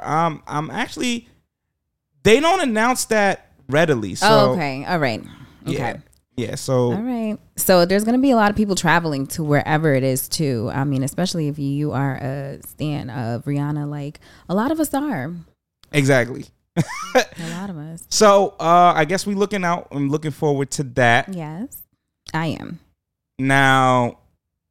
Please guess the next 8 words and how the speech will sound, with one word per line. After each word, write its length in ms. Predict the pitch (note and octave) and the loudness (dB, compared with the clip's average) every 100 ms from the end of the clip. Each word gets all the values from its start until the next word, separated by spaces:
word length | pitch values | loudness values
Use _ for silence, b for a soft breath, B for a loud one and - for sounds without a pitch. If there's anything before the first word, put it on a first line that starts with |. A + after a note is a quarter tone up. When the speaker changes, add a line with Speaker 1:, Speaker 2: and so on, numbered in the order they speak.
| _ _ _ _ _ | _ _ _ _ _
Speaker 1:
we 100 | C#3+ | -4
gotta 500 | C#3+ E3+ F#3 E3+ D#3 C3 | 2 2 4 4 0 -2
report 400 | C3 - C#3+ C3 | -6 -4 -2 0
on 340 | A#2+ A#2 G#2+ | 0 -2 -2
Dumber 400 | B2 B2 A#2 A2 | 0 0 0 -2
and 100 | A2 | -4
Dumber 320 | A2+ G2+ F#2+ | -4 -4 -6
'cause 500 | B2 A#2 A2 A2+ A2 | -6 -2 -2 -2 -6